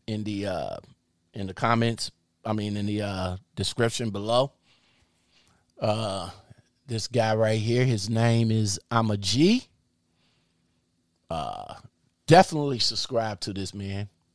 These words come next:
because what he's, we, what he has done was a miracle. Now, what I wanna comment on now, before I get up outta here,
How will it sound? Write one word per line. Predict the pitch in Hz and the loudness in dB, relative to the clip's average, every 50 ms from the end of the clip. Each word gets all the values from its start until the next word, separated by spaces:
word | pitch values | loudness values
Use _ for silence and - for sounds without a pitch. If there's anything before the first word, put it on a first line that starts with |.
| _ _ _ _ _ _ _ _ _ _ _ _ _ _ | _ _ _ _ _ _ _ _ _ _ _ _ _ _
because | - - - 135 135 110 117 | -4 0 2 2 2 0 0
what | 120 131 131 | 0 0 0
he's, | 123 165 214 240 208 151 131 - _ - | 0 0 -2 -2 -2 -4 -8 -14 _ -6
we, | 123 131 143 139 139 - - - - - - - | -4 -4 -2 -4 -6 -10 -16 -20 -20 -20 -12 -2
what | 131 139 170 156 | 2 4 4 4
he | - 214 247 269 247 | 2 2 2 4 6
has | 240 175 131 101 | 6 6 4 2
done | 101 92 - 131 135 151 165 170 175 180 175 170 - _ _ _ _ _ _ _ _ _ _ - | 0 2 4 4 4 6 4 2 2 0 -4 -6 -10 _ _ _ _ _ _ _ _ _ _ 0
was | 208 220 202 | 0 2 2
a | 220 | 2
miracle. | 233 240 277 294 262 135 110 - - - - _ _ _ _ _ _ _ _ _ _ _ _ _ _ _ _ _ _ _ _ _ _ _ _ _ _ _ _ _ _ _ _ _ _ - | 2 4 4 6 6 4 4 0 -6 -14 -16 _ _ _ _ _ _ _ _ _ _ _ _ _ _ _ _ _ _ _ _ _ _ _ _ _ _ _ _ _ _ _ _ _ _ 4
Now, | 196 247 262 277 | 6 8 8 10
what | 277 285 339 | 12 12 12
I | 330 349 349 | 12 10 10
wanna | 349 311 285 226 | 10 10 10 8
comment | - - 277 254 254 254 220 220 220 - - | 6 6 8 8 8 8 6 4 4 4 6
on | 190 202 214 202 190 165 160 | 8 10 10 10 8 8 6
now, | 165 165 156 131 107 90 85 - - _ _ - | 6 6 6 6 4 2 -2 -10 -14 _ _ -2
before | 123 131 - - 160 156 | -2 0 4 8 8 8
I | 156 156 | 8 8
get | 135 156 151 | 6 6 6
up | 147 135 - | 6 6 8
outta | 135 131 135 135 | 8 8 8 8
here, | 131 131 135 135 131 127 | 6 4 4 4 4 2